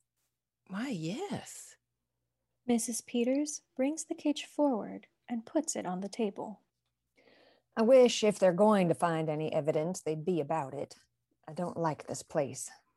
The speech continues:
Speaker 1: But I'm awful glad you came with me, Missus Hale. It would be lonesome for me sitting here alone.
Speaker 3: It would, wouldn't it?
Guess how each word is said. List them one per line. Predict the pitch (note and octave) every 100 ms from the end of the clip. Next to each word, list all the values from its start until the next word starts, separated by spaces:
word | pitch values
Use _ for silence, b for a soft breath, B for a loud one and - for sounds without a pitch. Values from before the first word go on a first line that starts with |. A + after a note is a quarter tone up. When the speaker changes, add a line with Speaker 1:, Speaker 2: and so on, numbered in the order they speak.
| _ _ _ -
Speaker 1:
But | E3+ F3
I'm | F3 F3+
awful | - F#3 - G3+
glad | F#3+ E3 D#3+ C#3+
you |
came | - E3 D#3
with | D3+ E3 G3+
me, | G#3
Missus | G#3 G3+ G#3+ -
Hale. | A3 A3 A3+ b b b -
It | F3
would | E3+ D3
be | D#3+ D3 -
lonesome | D#3+ D#3+ E3 C#3 - D3+
for | D#3 D3
me | D3
sitting | C3 - E3 A3+
here | - C#3+ D3+ -
alone. | - E3 D3+ D3+ C#3+ B2+ A#2+ - _ b b b _ _ -
Speaker 3:
It | E3+ F3+
would, | F#3 G3+ F#3+
wouldn't | D#3+ F#3 F3 D3+
it? | D3